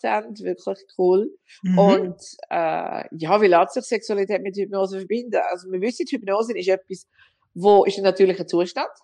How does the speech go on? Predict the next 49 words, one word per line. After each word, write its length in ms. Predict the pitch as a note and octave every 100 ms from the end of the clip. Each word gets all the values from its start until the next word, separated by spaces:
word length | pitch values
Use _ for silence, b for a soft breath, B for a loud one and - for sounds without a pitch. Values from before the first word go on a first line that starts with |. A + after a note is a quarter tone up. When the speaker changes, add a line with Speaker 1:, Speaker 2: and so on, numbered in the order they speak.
| _ _
Speaker 1:
wo 140 | F#3
zu 160 | F3+ C#3+
uns 260 | C3 C3+
gehört. 480 | - C#3+ C4 - _ B B B _ _
Ja, 360 | A#3+ F#3+ - -
zu 140 | E3
uns 160 | D#3+ E3
gehört 200 | F3+ F3
genauso 420 | F3+ C#3 C3+ G3+
auch 140 | G#3+ A3+
die 60 |
Sexualität. 760 | A#3+ A#3+ - C4+ C#4+ - A#3+ D#3+ - -
Das 220 | F3 -
ist 160 | F3 F#3
Speaker 2:
Mhm. 60 | F3
Speaker 1:
etwas 180 | A3+ D4
sehr 160 | F3+
Natürliches, 640 | F3 F3 - F#3 F3+ F3 -
wo 180 | F3+ E3+
wir, 200 | E3 D#3+
äh, 240 | D3+ D#3 D3+
wo 280 | D#3+ D#3 D#3
zu 180 | - A#2+
uns 220 | E3+ -
gehört, 260 | F#3 G#3+ -
von 360 | G3 E3+ E3+
dem 140 | F3 F3
Moment 280 | E3+ E3+ E3+
an, 100 | E3+
wo 60 | E3+
es 100 | E3+
uns 140 | -
gibt, 260 | C#4 E4 _ B B B -
bis 200 | A#3+ -
zu 80 | G3
dem 100 | F#3+
Moment 400 | F#3 F3+ F3 E3+
an, 180 | E3+
wo 60 | D#3+
wir 100 | D#3+
die 120 | D#3+
Augen 360 | D3+ D#3+ E3 D3 _ _ _ _ _
zumachen 680 | - C4+ B3+ A#3+ - A3+ A3+ -
und 360 | F#3+ F#3 F3 - - F3
nicht 260 | F3 F3+
mehr 180 | G3 F#3+
auf 160 | F3 -
der 220 | F3+ D#3
Erde 380 | D3 D3+ A3+